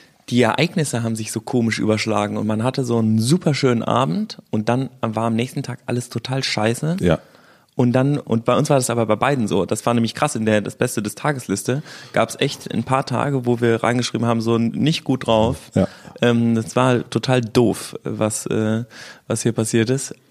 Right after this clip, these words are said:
Speaker 1: während, ähm, andere Tage total super waren.
Speaker 2: Und das war für mich, also es war für mich unerträglich teilweise, dass ich gemerkt habe, dass ich meine eigene, das kenne ich von mir überhaupt nicht, also so dieses so, äh, dass ich so, so launisch bin. Und, äh, ich glaube, ich hab's ganz gut hinbekommen,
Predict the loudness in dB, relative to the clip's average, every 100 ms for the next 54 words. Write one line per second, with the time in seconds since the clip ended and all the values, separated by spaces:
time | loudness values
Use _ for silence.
0 | _ 0 4 4 2 0 -2 0 2 2
1 | 0 -2 -10 _ 0 2 0 0 -2 -4
2 | -6 -2 -2 -2 -4 -4 -4 -4 -6 -10
3 | -18 -20 -10 -4 0 0 2 4 4 4
4 | 2 0 0 0 2 2 0 -4 0 2
5 | 2 0 0 -2 -2 0 2 2 2 2
6 | 0 -2 -2 0 -2 -2 -2 0 2 2
7 | 2 0 0 -2 -4 -2 -2 0 0 2
8 | 2 2 0 0 0 -2 -2 -10 -6 -2
9 | 0 0 0 0 2 2 2 0 -2 -2
10 | -4 -6 -10 -12 -6 -2 0 0 2 2
11 | 2 -2 0 2 2 0 -4 -16 -20 -20
12 | -20 -20 -20 -20 _ 2 2 4 4 4
13 | 2 -2 -2 0 2 2 2 0 -2 0
14 | 0 0 0 0 2 0 0 -2